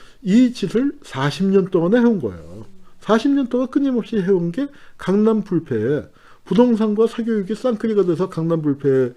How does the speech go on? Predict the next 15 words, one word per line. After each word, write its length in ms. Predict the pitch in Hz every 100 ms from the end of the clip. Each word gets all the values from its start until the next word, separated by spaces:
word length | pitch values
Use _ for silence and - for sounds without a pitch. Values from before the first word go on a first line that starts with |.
| - _ _ 139
신화를 340 | 135 190 165 156
만들고, 460 | 131 117 107 180
대한민국에, 600 | 175 135 127 117 113 131 131 - - -
그게 360 | 165 208 220 - - -
그, 460 | - 220 233 190 - _ _ _ - - - - - - - -
거기 240 | 185 190
세대의 440 | 196 185 175 180 180
정점에 580 | 143 139 139 165 170 165
서 180 | -
있었던 640 | 156 - - 139 - 156 143
사람들이 580 | 131 127 123 139 226 - - -
주로 240 | - 175 208
누구냐 400 | 160 135 131 120
하면은 460 | 110 107 156 196 196 - - - - - - - - - - - - - - - - - - - - -
그 680 | 113 107 107 104 101 107